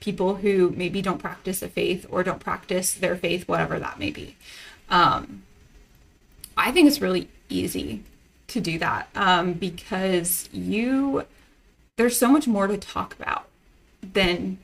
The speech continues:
politics. Peyton, correct me if I'm wrong. I just think talking with people about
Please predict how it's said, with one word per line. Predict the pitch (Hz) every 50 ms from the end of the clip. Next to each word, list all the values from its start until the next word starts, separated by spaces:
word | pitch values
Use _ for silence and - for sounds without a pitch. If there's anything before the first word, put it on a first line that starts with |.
| _ -
politics. | - - - - - - - - - - - - - - - - - - - -
Peyton, | 254 202 175 170 196
correct | - 220 214 214 214
me | 208 196
if | 202 202
I'm | 196 190 185
wrong. | 185 175 - 349 330 -
I | - 196 190
just | 185 208 208 -
think | 208 202 190 180 - - _ _ _ _ _ _ _ _ _ _ _ _ -
talking | - - 196 - - - 240 247 262 262 - -
with | 196 202 214 - - -
people | - - 208 196 - 175 175 170 165 165 196 - _ _ _ _ _ _ _ -
about | 220 196 196 190 180 175 180 - - - -